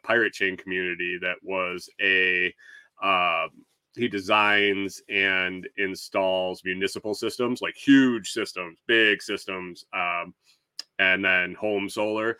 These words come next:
but he doesn't do any R V stuff. So, like, it was just kind of a favor because of Pirate, which was cool. Um, and, uh, yeah, he helped me design it. So he educated me a ton on different concepts in solar that are a little different than,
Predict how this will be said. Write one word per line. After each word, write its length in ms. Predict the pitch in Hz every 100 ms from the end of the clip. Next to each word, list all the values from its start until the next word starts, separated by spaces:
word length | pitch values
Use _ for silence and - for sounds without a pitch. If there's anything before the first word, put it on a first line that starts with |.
| - -
but 60 | 101
he 60 | 104
doesn't 220 | 104 98
do 200 | 104 104
any 160 | 98 95
R 180 | 95
V 200 | 90 95
stuff. 320 | 98 110 104 -
So, 220 | 95 90
like, 260 | 87 87 _ _
it 60 | 90
was 160 | 87 87
just 140 | 90
kind 180 | 92 90
of 100 | 85
a 40 |
favor 540 | 85 90 92 98 98 98 _ _ _ -
because 560 | 101 95 90 - - _ _ -
of 180 | 101 -
Pirate, 360 | 95 92 113 - _ _
which 200 | 101 92
was 140 | 95 -
cool. 320 | 98 95 104 - - - -
Um, 380 | 101 95 92 92 -
and, 560 | 101 95 92 90 90 90
uh, 300 | 90 87 92 104
yeah, 160 | 92
he 160 | 90 104
helped 200 | 104 101
me 80 | 95
design 400 | 90 95 95 92
it. 160 | 90
So 100 | -
he 400 | - 107 104 104 98
educated 460 | 98 95 104 98
me 120 | 95
a 100 | 90 - - -
ton 400 | 101 104 101 95
on 200 | 90 90
different 400 | 92 95 92 92
concepts 460 | 98 92 90 90 -
in 100 | 87
solar 480 | - 92 92 92 90
that 120 | 90
are 100 | 90
a 60 |
little 180 | 90 90
different 460 | 92 90 92 87 87
than, 420 | 90 87 85